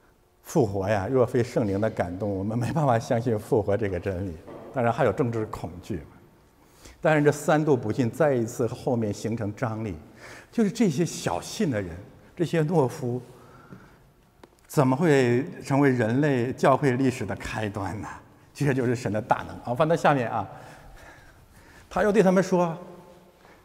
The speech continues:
这就是他升天之前啊，赋给，呃，赋予教会的一个大使命。他又对他们说：“你们往普天下去，传福音给万民听。”啊，写在那里了，所有受造之物。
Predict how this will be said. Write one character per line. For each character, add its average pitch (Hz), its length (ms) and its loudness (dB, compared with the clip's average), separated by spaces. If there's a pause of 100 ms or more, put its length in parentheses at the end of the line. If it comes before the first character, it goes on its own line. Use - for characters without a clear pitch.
(140)
这 180 160 6
就 135 100 6
是 135 60 4
他 127 100 4
升 151 220 2
天 131 180 2
之 120 140 -4
前 98 240 -6
啊， 98 160 -6 (1160)
赋 165 220 -2
给， 104 380 2
呃， 113 80 -2
赋 - 160 -4
予 117 140 2
教 117 200 4
会 113 160 -2
的 101 160 0
一 104 140 -2
个 107 220 0
大 104 180 0
使 - 240 -12
命。 90 160 -10 (1600)
他 139 120 0
又 131 80 8
对 131 100 4
他 120 100 6
们 117 140 4
说 127 100 4
：“你 113 80 2
们 107 80 4
往 110 160 6
普 110 160 -2
天 110 200 0
下 104 180 0
去， 104 180 -4
传 123 300 2
福 127 140 2
音 117 200 4
给 104 180 0
万 120 220 2
民 107 260 0
听。” 160 380 8 (720)
啊， 113 100 -4
写 107 180 -2
在 104 80 0
那 104 140 0
里 92 120 -4
了， 87 140 -8 (460)
所 123 240 0
有 113 160 2
受 120 320 0
造 107 220 2
之 107 200 -10
物。 101 200 -6